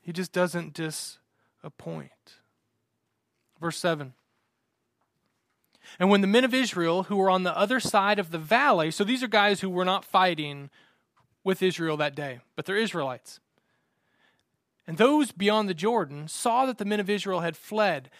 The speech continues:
and that Saul and his sons were dead. They abandoned their cities and fled, and the Philistines came and lived in them." Next thing we see is that Jesus offers a better home.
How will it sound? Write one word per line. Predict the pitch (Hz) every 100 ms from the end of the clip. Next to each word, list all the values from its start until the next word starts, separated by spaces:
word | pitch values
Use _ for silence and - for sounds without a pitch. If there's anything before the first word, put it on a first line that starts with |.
| _
and | 180
that | 190 180
Saul | - 240 262 208 190
and | 185
his | 185
sons | 170 - 247 196 175
were | 180
dead. | 160 - 247 262 147 131 _ _ _
They | 175
abandoned | 175 143 - 214 247 269 277 247
their | 190
cities | - - 214 175 165 -
and | 170 160
fled, | - 170 143 127 _ - -
and | 170
the | 156
Philistines | - 294 269 - 165 147 139 147 - _ -
came | - 190 202 208 208 - _
and | 151 151 156
lived | 160 160 160 151 - _ _
in | - 147
them." | 135 120 123 _ _
Next | 147 -
thing | 160 156
we |
see | 147 175 147 _ _ _ _ _ _ _ -
is | 147
that | 147
Jesus | 185 226 170 151 143 - - _ _ _ _ -
offers | 156 - 151 151 - - - _ -
a |
better | 131 151 147
home. | 143 151 131 127